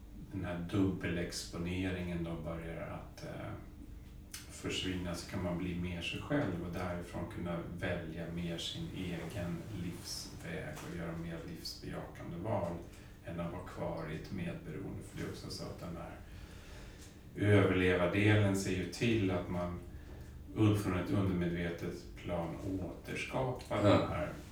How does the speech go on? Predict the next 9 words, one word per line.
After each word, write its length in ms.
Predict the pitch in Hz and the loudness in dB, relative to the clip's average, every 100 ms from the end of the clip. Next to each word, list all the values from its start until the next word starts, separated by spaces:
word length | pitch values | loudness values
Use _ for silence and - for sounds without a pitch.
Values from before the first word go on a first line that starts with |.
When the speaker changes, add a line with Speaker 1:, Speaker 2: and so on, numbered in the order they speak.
| - - - - - - | -12 -12 -14 -10 -8 2
Speaker 1:
dysfunktionella 1200 | 101 - - - 85 82 92 92 117 123 120 120 | 2 2 -2 -2 -2 -2 -2 2 2 4 2 2
relationerna 840 | 104 101 - 95 87 85 85 85 95 | 2 0 0 0 0 0 -2 -2 -2
i 140 | 85 | 0
nuvarande 840 | 87 87 85 120 131 131 123 117 107 101 - - - - - - - - - | 0 -2 0 2 2 0 0 0 0 -4 -8 -12 -12 -12 -12 -12 -12 -12 -4
intima 460 | 107 101 113 117 117 | 0 2 4 6 4
relationer, 800 | 113 110 - 107 107 107 104 101 | 2 0 0 0 0 0 0 2
arbetsrelationer 1200 | 107 101 95 95 - 104 101 - 95 90 90 90 | 4 4 4 2 6 8 8 6 0 -2 -2 -4
Speaker 2:
Mm. 120 | 92 90 | -4 -4
Speaker 1:
eller 160 | 87 | -4